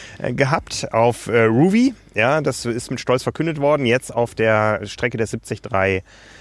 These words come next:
äh, Hawaii, der ja so ein bisschen weiter nördlich, äh, von Kailua Kona startet in einem Ressort und, äh, dann, glaub ich, auch nach Norden weitergeht oben. Ähm, also spannendes Stück Straße, ja.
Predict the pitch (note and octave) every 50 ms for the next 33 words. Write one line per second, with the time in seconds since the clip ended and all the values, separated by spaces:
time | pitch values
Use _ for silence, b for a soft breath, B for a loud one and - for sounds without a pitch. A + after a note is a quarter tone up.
0 | B B B B B B - - G2 F#2+ F2+ F2 F2 E2+ F2 F#2+ F2+ G2 A2+ C3+
1 | D#3+ D#3 C#3 A#2 A#2 A2 G#2+ G2+ A2 G#2+ A#2+ - - A2 G#2+ A2 G#2 G#2+ G2 G#2+
2 | A#2+ C#3+ D#3+ - D3+ D3+ C#3 - - D3+ C3 C3 B2+ - C3+ B2+ - C3+ C3 B2+
3 | C3+ C3+ B2 - - C#3+ C#3 C3+ B2 - - - A#2 B2 C3 C3 C#3+ B2+ A2+ A#2
4 | A#2 A2+ G#2 A2+ A#2 A2 A2 A2 - - B2 A#2+ B2 C3 C3+ C3 C3 A#2+ - -
5 | G#2+ G#2 G2+ G2 G2+ G2+ - - - G#2+ G#2 F#2+ - A2+ A2 G#2+ G#2 G#2+ - A#2
6 | A2+ G2+ A2 G#2 G#2 A2 A#2+ C3 B2 A#2 A2+ A#2+ C3 - D3 C#3 C#3 C#3 C#3+ C3
7 | C3 C3+ C3+ D3 D3 C#3+ C#3+ - - - - G2+ G#2 G#2+ A2 A2+ A2+ A2+ A#2 A2+
8 | A#2 A2+ A2+ A2 - - - - - - - - - - G#2+ A2+ G2+ G2+ F2+ -
9 | - - B B B B B B B E3 B B - - - - C#3 D3 D#3+ C#3+
10 | - - E3 B2+ - - A#2+ A2+ C3+ D#3 - A3 C4+ G#3+ - - - A2+ B2 D3
11 | D#3+